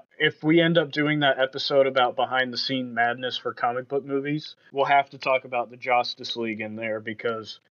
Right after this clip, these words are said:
oh my gosh, there was so much stuff going on behind the scenes with Ray Fisher and Gal Gadot and, uh, Ben Affleck with J-, Joss Whedon. Uh, that movie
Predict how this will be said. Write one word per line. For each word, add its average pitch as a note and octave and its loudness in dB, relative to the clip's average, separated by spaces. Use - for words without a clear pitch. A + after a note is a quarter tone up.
oh D3 -2
my C3+ -2
gosh, B2 2
there C#3 0
was - -4
so E3 4
much D3+ -2
stuff C3+ -4
going B2+ -2
on A#2+ -4
behind A#2 -4
the A2 -12
scenes A2 -12
with A2+ -12
Ray A2+ -6
Fisher B2+ -4
and A2 -10
Gal A2 -2
Gadot B2+ 4
and, G#2+ -4
uh, G#2+ 0
Ben A#2 -4
Affleck A#2+ 2
with A#2 -8
J-, A#2 -4
Joss A#2 -6
Whedon. B2 -8
Uh, A#2 4
that C3+ 4
movie C#3+ 4